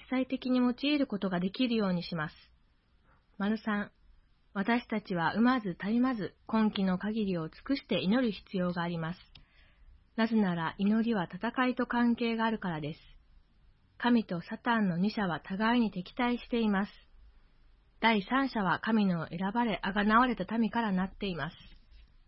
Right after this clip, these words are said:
丸四、私たちは神の側でサタンと戦うために、産まずたゆまず祈る必要があります。このように産まずたゆまず祈る必要があるのは、全世界の方向が神から遠く離れているからです。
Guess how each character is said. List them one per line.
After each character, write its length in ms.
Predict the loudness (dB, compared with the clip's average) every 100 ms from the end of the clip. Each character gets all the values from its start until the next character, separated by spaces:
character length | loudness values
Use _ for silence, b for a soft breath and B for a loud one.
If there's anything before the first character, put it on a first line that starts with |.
| _ _ _ _ -20 _
丸 240 | -2 0 2
四、 220 | 0 -2 -8 -20 -20 -20 -20 -8
私 360 | -8 -4 -6 -6
た 160 | -8
ち 120 | -6 -6
は 140 | -6
神 280 | -6 -6 0
の 160 | 0
側 260 | 0 -2 -4
で 100 | -4
サ 140 | -6
タ 160 | -4 -2
ン 60 | -2
と 80 |
戦 360 | -6 -8 -4 -2
う 80 | -2
た 120 | -2
め 120 | -2
に、 160 | -2 -6 b b b 2
産 80 | 4
ま 120 | 4
ず 120 | 0
た 140 | -2
ゆ 100 | -2
ま 160 | 0 0
ず 100 | -2
祈 260 | 0 2 0
る 60 |
必 240 | -4 -6 -2
要 140 | -2
が 80 | -2
あ 60 | -6
り 80 |
ま 180 | -6 -8
す。 60 | -10 -20 _ -20 -20 -20 -20 -20 -20 _ _
こ 140 | 2 4
の 160 | 6
よ 240 | 6 6 4
う 40 |
に 200 | 2 2
産 40 | 0
ま 140 | 0
ず 120 | -2
た 140 | -4 -4
ゆ 100 | 0
ま 160 | 0
ず 100 | 0
祈 220 | 0 2 2
る 100 | -2
必 260 | -6 -4
要 160 | 0 0
が 180 | 0 0
あ 60 |
る 100 | 0
の 140 | 0 -2
は、 160 | -4 b b b b -2
全 280 | 2 2
世 120 | 0 -2
界 200 | 2 2
の 140 | 0
方 260 | 0 -2 0
向 200 | -2 0
が 140 | -2
神 240 | 0 0
か 140 | 0 -2
ら 100 | -4
遠 260 | -2 -2
く 120 | -2 -2
離 240 | 0 0
れ 140 | -2
て 100 | -2
い 60 | -2
る 100 | -2
か 100 | -4
ら 120 | -4
で 120 | -6
す。 60 | -10